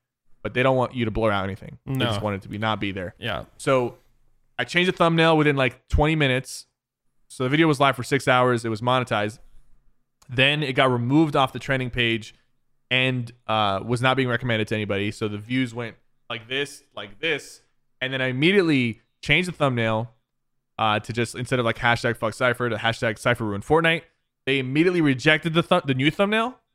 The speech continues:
Speaker 1: and then we appealed it again. And then after twelve hours, they said, "Oh, our mistake. It's back," right? So during those twelve hours, the video went from, like, one point five million to one point six million, right? First six hours,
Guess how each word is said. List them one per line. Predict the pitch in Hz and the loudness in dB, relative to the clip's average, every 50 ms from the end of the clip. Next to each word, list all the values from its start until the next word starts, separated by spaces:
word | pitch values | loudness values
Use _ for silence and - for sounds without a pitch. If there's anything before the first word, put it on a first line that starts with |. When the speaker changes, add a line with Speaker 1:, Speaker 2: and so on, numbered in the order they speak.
| _ _ _ - | _ _ _ -6
Speaker 1:
and | 135 135 135 | -4 0 2
then | 135 135 131 | 2 2 2
we | 135 135 131 | 2 2 0
appealed | 120 - - - - 160 165 156 | 0 -2 -4 -4 -2 -2 -2 0
it | 156 135 | -2 -4
again. | 113 107 117 113 120 131 156 185 185 - _ _ _ _ _ _ - | -4 -6 -6 -6 -6 -6 -6 -8 -12 -18 _ _ _ _ _ _ -10
And | 131 135 | -8 -4
then | 139 | -2
after | 139 139 - 131 | -2 -2 -4 -6
twelve | - - - 143 139 147 147 151 | -6 -4 -2 2 2 4 4 4
hours, | 143 147 147 156 156 156 147 - - - - _ _ _ _ _ | 4 4 4 4 2 2 0 -4 -8 -14 -16 _ _ _ _ _
they | - 120 123 117 | -2 0 0 0
said, | - 127 120 - - | 2 0 -2 0 2
"Oh, | 160 160 147 135 - - _ _ _ _ _ - | 4 4 4 4 2 -2 _ _ _ _ _ 0
our | 185 220 | 2 2
mistake. | 208 175 - - 170 175 175 - - - _ _ _ _ _ _ _ _ _ _ _ _ - - - - | 2 0 0 0 -2 -2 -2 -6 -10 -20 _ _ _ _ _ _ _ _ _ _ _ _ -20 -18 -12 -12
It's | 135 - - | -12 -8 -2
back," | 127 143 127 110 95 - - | 0 2 2 0 0 -4 -6
right? | 104 110 135 165 - _ _ _ _ _ _ _ _ | -6 -4 -4 -6 -8 _ _ _ _ _ _ _ _
So | - - 151 143 139 131 127 - - _ 127 | -8 -4 0 0 2 0 0 -2 -8 _ -8
during | 117 151 170 185 196 208 | -2 0 2 2 2 0
those | 196 - | -2 -2
twelve | - 185 170 170 160 | 2 2 4 4 4
hours, | 160 165 180 196 196 180 147 123 - _ _ _ - | 4 4 2 2 0 -2 -4 -8 -14 _ _ _ -4
the | 135 | -2
video | 127 127 143 147 151 147 | 0 2 4 4 6 4
went | 151 143 - | 4 2 0
from, | 143 135 | -2 -2
like, | 123 113 - - | -2 -2 -4 -4
one | 113 120 127 131 | -2 0 0 2
point | 123 147 139 127 | 2 0 0 0
five | - 147 139 139 135 | 0 2 2 2 2
million | 139 139 143 147 151 160 165 156 - _ _ _ _ _ _ _ _ _ - | 0 -2 -2 -2 -4 -4 -6 -10 -14 _ _ _ _ _ _ _ _ _ -10
to | 120 | -6
one | 110 113 113 107 | -2 -2 -2 0
point | 117 107 104 | 0 -2 -2
six | - 101 - - | -2 -4 -8 -8
million, | 101 101 101 95 90 - - _ _ _ - | -12 -12 -12 -12 -16 -18 -20 _ _ _ -4
right? | 110 113 131 - - _ _ _ _ - | -2 -2 -2 -2 -6 _ _ _ _ 2
First | 165 180 170 - | 2 2 2 2
six | 185 165 135 160 | -2 -2 0 0
hours, | 139 131 117 107 107 - - | 0 2 0 0 -4 -8 -12